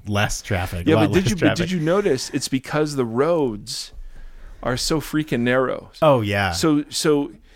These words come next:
Speaker 2: the surface streets in California are bigger than the freeways
Speaker 1: Yeah,
Speaker 2: in
Speaker 1: for sure.
Speaker 2: Ohio.
Speaker 1: Definitely.
Speaker 2: So,
Speaker 1: It,
Speaker 2: so
Speaker 1: I
Speaker 2: that's
Speaker 1: mean,
Speaker 2: part of the issue.
Speaker 1: Totally. And, and part of it reminded me of driving in New Jersey, too. I mean, it's just, like,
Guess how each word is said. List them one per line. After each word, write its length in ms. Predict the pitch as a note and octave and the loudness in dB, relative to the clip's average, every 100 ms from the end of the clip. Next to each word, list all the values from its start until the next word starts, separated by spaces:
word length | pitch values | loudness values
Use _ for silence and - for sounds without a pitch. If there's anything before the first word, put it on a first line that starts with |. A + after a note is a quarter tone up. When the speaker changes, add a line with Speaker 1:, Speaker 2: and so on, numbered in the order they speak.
| - - | -20 -6
Speaker 2:
the 220 | B2 C#3+ | 0 0
surface 500 | - G3 G#3+ G#3+ E3+ | 2 4 4 2 -4
streets 460 | - D3 C3 B2 - | -2 -2 0 -2 -6
in 160 | B2+ | -6
California 800 | - D#3 C#3 A#2+ - D3 C#3 A#2 | -4 -2 -2 -2 -2 0 2 0
are 200 | - A#2+ | 0 -2
bigger 400 | G#2+ C#3 C#3 C#3+ | 0 0 2 2
than 200 | C3 A2+ | 0 -2
the 60 | G#2+ | -6
freeways 840 | - D#3 D3 A#2 G2 F#2+ G2+ - | -4 2 4 4 2 -2 -8 -6
Speaker 1:
Yeah, 280 | G#2+ F2+ E2+ - | -2 -2 -4 0
Speaker 2:
in 120 | B2+ | 2
Speaker 1:
for 80 | A2+ | 2
sure. 120 | G#2+ | 0
Speaker 2:
Ohio. 400 | A#2 F#2 D2+ - - | -2 -2 -6 -12 -8
Speaker 1:
Definitely. 460 | G2+ - E2 D#2 E2+ - - - - | -6 -6 -8 -10 -12 -16 -20 -20 -4
Speaker 2:
So, 300 | E3 C#3 - | 2 4 4
Speaker 1:
It, 160 | F3+ | 2
Speaker 2:
so 80 | D#3 | 4
Speaker 1:
I 40 | D#3+ | 4
Speaker 2:
that's 140 | E3 | 4
Speaker 1:
mean, 60 | D3 | 4
Speaker 2:
part 120 | F3+ | 2
of 40 | |
the 120 | C3 C3 | 2 0
issue. 320 | - G2+ - - | -2 -6 -6 2
Speaker 1:
Totally. 440 | G#3 E3+ A#2+ C3+ | 4 4 2 0
And, 120 | E3 | 0
and 240 | D#3+ C#3+ - | 2 0 4
part 220 | D#3+ E3+ | 4 6
of 60 | |
it 160 | D3+ B2+ | 4 2
reminded 360 | B2+ A#2+ B2 A#2+ | 2 4 2 2
me 80 | |
of 80 | A2 | 0
driving 340 | A#2 A2 G#2+ G#2 | 2 2 0 -2
in 80 | |
New 100 | G2 | -4
Jersey, 380 | F2 A#2+ G#2+ F#2 | 0 2 2 -2
too. 240 | - G2+ F2 | -4 -2 0
I 80 | A2+ | 2
mean, 140 | B2+ | 2
it's 160 | A2+ - | 0 -2
just, 260 | A2+ - | -4 -2
like, 240 | A2+ G2 | -2 -2